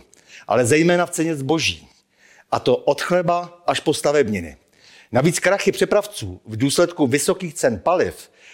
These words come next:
povedou k monopolizaci v odvětví. Ale pozor,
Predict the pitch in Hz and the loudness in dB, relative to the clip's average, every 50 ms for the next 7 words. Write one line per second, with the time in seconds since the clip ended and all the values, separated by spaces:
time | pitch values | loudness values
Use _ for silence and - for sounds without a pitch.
0 | - _ _ - 147 147 165 175 175 175 170 160 - - 147 139 147 156 175 185 | -20 _ _ 0 2 4 4 4 4 4 2 0 -2 -2 0 2 2 2 2 0
1 | 185 185 180 175 170 165 170 170 - 175 160 - - 147 131 131 139 127 - - | 0 0 0 0 2 0 0 0 0 -2 -2 0 0 0 4 4 2 2 0 -6
2 | - 80 73 73 - _ _ _ _ _ _ _ _ _ - 104 131 156 151 151 | -14 -16 -16 -20 -20 _ _ _ _ _ _ _ _ _ -2 2 2 2 2 2
3 | 160 165 156 135 135 117 95 82 80 | 0 0 0 2 0 0 0 -2 -8